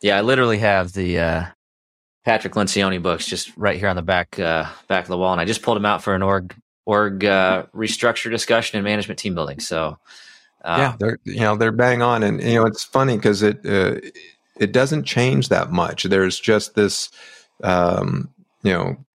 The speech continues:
Speaker 2: element that going back to when Lencioni start, wrote his first books to, you know, the ones that, you know, just came out recently, uh, they all still go back to the same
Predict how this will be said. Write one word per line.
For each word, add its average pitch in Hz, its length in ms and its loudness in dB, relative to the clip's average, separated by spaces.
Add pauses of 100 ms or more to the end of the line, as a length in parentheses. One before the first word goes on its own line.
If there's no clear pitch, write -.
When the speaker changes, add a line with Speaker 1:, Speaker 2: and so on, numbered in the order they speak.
(420)
Speaker 2:
element 104 460 2
that 92 300 0
going 95 320 2
back 98 320 0
to 95 100 2
when 90 160 2
Lencioni 92 540 2
start, - 280 0
wrote 92 200 2
his 95 160 2
first - 360 -2
books 92 340 0
to, 90 360 2 (420)
you 98 100 0
know, 87 120 2
the 92 100 2
ones 92 280 2
that, 90 140 2 (200)
you 90 180 0
know, 92 60 0 (300)
just 92 300 0
came 92 240 2
out 90 240 0
recently, 92 840 0
uh, 90 180 2
they 92 240 2
all 92 320 2
still 101 600 0 (400)
go 95 280 2
back 90 340 0 (600)
to 98 100 -2
the 95 100 0
same 90 720 -2